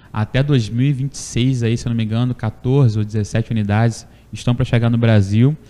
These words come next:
E até dois mil e trinta e um são mais quatorze que são ainda, são previstas, né, aqui pro Brasil. Então a gente vai ter um, um boom de, de F P S O no Brasil.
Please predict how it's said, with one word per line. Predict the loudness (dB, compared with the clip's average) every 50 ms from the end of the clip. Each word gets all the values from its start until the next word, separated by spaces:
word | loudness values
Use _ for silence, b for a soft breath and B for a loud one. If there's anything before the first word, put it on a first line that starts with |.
| B B B B B -2
E | 2 4 4
até | 4 4 4 2 4
dois | 4 4 4
mil | 4 2
e | 0
trinta | 0 -2 -2 0 2
e | 2
um | 4 4 2
são | 0 0 0 0 0 2 2 2
mais | 2 2 2 2 0 -2
quatorze | -4 -4 -4 -4 -4 -2 2 4 6 6 6 4 2
que | -2 -4 -4
são | -2 0 0 2
ainda, | 2 2 2 2 0 -2 -2
são | -2 -2 -2
previstas, | 2 4 4 4 4 4 2 2 2 2 2 0 -2 -2 0 2
né, | 2 2 2 2 0 -4 B B B B B B
aqui | -2 -2 0 2 0 0
pro | 2
Brasil. | 4 4 4 4 2 0
Então | 2 2 2 2 4
a | 2
gente | 0 0 0
vai | -2 0
ter | 0 0
um, | 0 0 0 -2 -2 -2
um | -2 -2 -2
boom | 2 2 2 4 4 4 4 4
de, | 6 6 8 8 10 10 10 10 10 8 6 4 B B B B B B B
de | 2 4 6
F | 6 6 4
P | 4 4
S | 4 4 4 2
O | 4
no | 4 4
Brasil. | 4 6 6 6 6 6 6 4 4